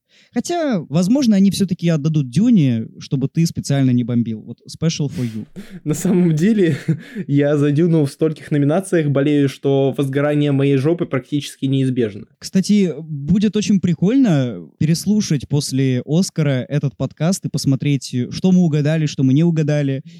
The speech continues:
Speaker 1: и какие-нибудь, э, потешные фразочки подцепить.
Speaker 2: Да слушай, у нас будет, э, подкаст после Оскара, поэтому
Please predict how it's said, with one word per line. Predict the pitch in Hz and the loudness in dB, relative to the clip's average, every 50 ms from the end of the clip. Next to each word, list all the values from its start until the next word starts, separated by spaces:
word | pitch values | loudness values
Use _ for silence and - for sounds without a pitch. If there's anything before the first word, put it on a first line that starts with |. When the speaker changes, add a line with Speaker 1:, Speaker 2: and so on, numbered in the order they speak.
| 139 - | -20 -18
Speaker 1:
и | - | -16
какие-нибудь, | - - - - 156 165 151 143 143 - - - | -14 -6 -2 2 2 2 2 2 0 -2 -2 -2
э, | 135 131 127 117 | 0 0 0 0
потешные | - 131 - - 139 143 - - 131 131 123 120 | -2 -4 -2 -2 -2 -4 -2 -2 0 0 0 -2
фразочки | - 123 123 123 113 113 - - _ - | -4 -6 -6 -6 -6 -8 -12 -16 _ -18
подцепить. | - - - - - - - - 117 - _ _ _ _ - | -16 -16 -16 -16 -16 -14 -12 -12 -14 -14 _ _ _ _ -6
Speaker 2:
Да | 143 131 175 202 220 | -2 0 0 0 0
слушай, | 208 - - 208 220 226 190 - - 127 117 - - _ _ _ _ _ _ _ _ _ - | -2 -2 0 2 2 2 2 0 -2 -2 -4 -4 -8 _ _ _ _ _ _ _ _ _ -6
у | 160 | -2
нас | 151 170 185 190 | 0 0 0 0
будет, | 170 165 196 196 190 - | 0 2 2 2 2 0
э, | 190 170 165 147 160 143 | -2 -2 -2 -2 -2 -4
подкаст | - 165 165 - 202 185 - - | -4 -4 -4 -4 -4 -6 -4 -2
после | - 196 190 190 - 143 143 | -2 -2 0 0 0 2 2
Оскара, | 139 131 127 131 - - 117 113 113 | 2 2 0 0 -2 -4 -4 -4 -2
поэтому | - 127 131 135 143 139 139 131 127 131 127 131 | -2 0 0 0 0 -2 -2 0 0 0 0 0